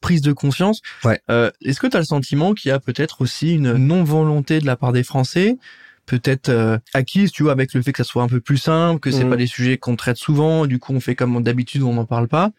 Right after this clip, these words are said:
Speaker 2: Ouais.
Speaker 1: Et du coup, il y a une sorte d'infantilisation aussi des gens, de se dire, bah,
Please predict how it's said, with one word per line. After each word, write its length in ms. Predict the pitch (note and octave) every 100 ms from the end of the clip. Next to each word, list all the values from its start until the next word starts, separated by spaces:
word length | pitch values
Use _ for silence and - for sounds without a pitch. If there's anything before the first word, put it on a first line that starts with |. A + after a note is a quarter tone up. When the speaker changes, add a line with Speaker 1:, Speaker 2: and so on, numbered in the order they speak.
| -
Speaker 2:
Ouais. 140 | A#2 - _ _ -
Speaker 1:
Et 140 | B2+
du 140 | B2+ B2+
coup, 160 | F#3+
il 60 | G3
y 40 |
a 20 |
une 240 | C3+ B2+ B2
sorte 240 | - D3
d'infantilisation 800 | C3+ C3 C#3 C3 C#3 C3 B2 D#3
aussi 220 | C#3 -
des 160 | B2+ B2+
gens, 320 | D3+ G#3+ A3+
de 240 | E3 C3+ B2+
se 60 |
dire, 180 | B2 D#3+
bah, 300 | B2+ A#2 A2+